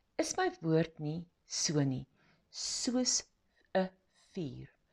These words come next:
Hebreërs tien vers dertig sê, God is 'n verterende vuur. Met ander woorde, wat God hier sê en wat hy vir die skrywer van Jere-, Jeremia sê, is presies dieselfde. Sy woord is vuur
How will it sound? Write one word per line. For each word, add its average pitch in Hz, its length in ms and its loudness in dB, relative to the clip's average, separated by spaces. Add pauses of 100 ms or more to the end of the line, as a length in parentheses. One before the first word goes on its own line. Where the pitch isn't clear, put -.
(880)
Hebreërs 285 460 2
tien 285 220 2 (880)
vers 202 240 -2
dertig 220 460 -4
sê, 160 220 -2
God - 240 -6
is 240 100 -2
'n 233 40 0
verterende 208 460 -4
vuur. 196 440 -8 (720)
Met - 100 -12
ander 247 120 0
woorde, 247 220 4
wat 185 140 -6
God 240 220 -4
hier 208 200 -2
sê 214 300 -4 (340)
en 185 100 0
wat 170 180 4
hy 170 120 6 (520)
vir - 80 -4
die 175 60 -2
skrywer 220 380 4
van 202 160 -8
Jere-, 170 320 -2
Jeremia 175 440 4
sê, 202 180 -2
is 170 100 -4
presies 170 240 -10
dieselfde. - 500 -10 (340)
Sy 247 220 2
woord 277 240 8
is - 160 4
vuur - 360 -10